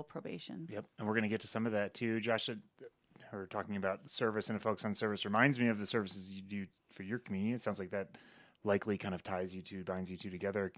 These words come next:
Speaker 2: I'm gonna ask you the same kind of question in that, what drew you to this work to begin with, with a different background, but yet similar vision and goals as, as Lisa?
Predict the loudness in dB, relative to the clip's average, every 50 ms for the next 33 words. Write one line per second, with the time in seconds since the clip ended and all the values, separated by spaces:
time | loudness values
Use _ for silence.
0 | -10 _ 0 2 6 6 6 6 6 4 2 2 4 6 6 6 6 6 4 2
1 | 4 6 6 6 6 6 2 2 2 4 4 4 4 2 2 -2 -8 -20 -20 -20
2 | -20 _ _ _ 0 0 2 4 4 4 4 4 2 0 -2 -2 0 0 0 0
3 | 0 0 -4 -8 -6 -6 -4 -2 0 0 0 0 -2 -4 -6 -12 -8 -6 -6 -4
4 | -4 -4 -4 -4 0 0 0 0 2 0 0 0 0 -2 -2 -4 -4 -6 -6 -8
5 | -10 -8 -6 -6 -4 -6 -8 -8 -8 -8 -6 -6 -8 -8 -8 -8 -10 -10 -10 -12
6 | -14 -14 -16 -18 -18 -16 -16 -16 -16